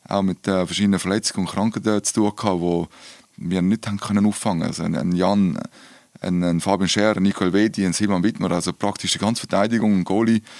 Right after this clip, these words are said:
wo ich vielleicht auch mich muss, äh, äh, in Verantwortung nehmen, dass sie, wenn ein Spieler nicht hundert Prozent fit ist, dass ich auch den muss schützen, d-, gerade im Spiel gegen Portugal, dass, ähm, eben dort an dem Tag vieles, äh, aufeinander, äh, zugekommen ist oder vieles, äh, was nicht passt hat.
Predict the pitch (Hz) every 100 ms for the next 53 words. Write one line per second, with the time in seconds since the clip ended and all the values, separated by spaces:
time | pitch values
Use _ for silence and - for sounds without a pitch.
0 | - - - - _ - - 98 98 104
1 | 104 - 107 107 95 104 120 120 - 110
2 | 104 85 50 - 104 - 104 107 107 110
3 | 113 104 101 98 95 - 95 92 87 -
4 | - - 95 87 - 110 95 90 101 -
5 | 92 92 - 110 - 90 - - - -
6 | - 90 92 90 190 101 87 131 135 -
7 | 85 - _ _ _ _ - - - 104
8 | 107 - 113 107 101 104 104 107 101 80
9 | - - _ _ - 92 - 101 90 85
10 | 85 - - _ _ _ _ - - -
11 | - 107 98 110 98 95 87 92 95 -
12 | - 113 95 - 90 - 85 80 - -
13 | - _ 92 95 95 90 - 82 80 82
14 | 73 50 - 110 110 110 92 85 80 -
15 | 101 90 - 85 101 - 104 - 101